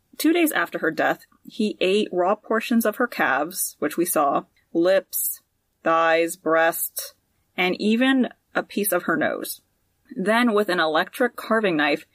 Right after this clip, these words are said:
he cut and froze any of the remaining flesh, specifically from the pelvic region.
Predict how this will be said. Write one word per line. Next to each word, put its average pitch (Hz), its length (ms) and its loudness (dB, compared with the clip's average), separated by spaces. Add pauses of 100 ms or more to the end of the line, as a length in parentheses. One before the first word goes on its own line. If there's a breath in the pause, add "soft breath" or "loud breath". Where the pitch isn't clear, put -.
(140)
he - 240 -2
cut - 340 0
and 202 160 -4
froze 190 580 2
any 208 220 2
of 233 140 0
the 208 80 2
remaining 165 440 0
flesh, - 480 -2 (320 soft breath)
specifically 202 880 -2
from 240 280 0
the 254 80 2
pelvic 220 440 0
region. 160 580 -4